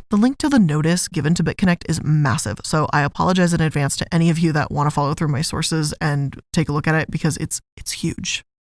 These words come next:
Articles at that time said that Ethereum, another cryptocurrency's founder, might have been right to suggest BitConnect was a Ponzi scheme.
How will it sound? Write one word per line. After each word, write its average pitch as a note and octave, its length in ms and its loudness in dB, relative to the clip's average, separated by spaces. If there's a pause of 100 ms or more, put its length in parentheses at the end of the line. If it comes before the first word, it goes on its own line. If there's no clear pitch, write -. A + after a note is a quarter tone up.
(560)
Articles F#3 540 2
at F3 120 0
that - 140 -4
time F3+ 320 2
said F3 180 -2
that D#3+ 140 -2
Ethereum, E3+ 600 2
another D#3 280 0
cryptocurrency's E3+ 800 -2
founder, E3 580 2
might D#3+ 340 4
have F3 200 0
been D#3+ 160 2
right D3 180 -2
to F3 140 0
suggest D#3+ 460 -2
BitConnect D#3 640 -4
was D#3+ 280 -2
a - 120 -4
Ponzi - 360 -8
scheme. - 360 -8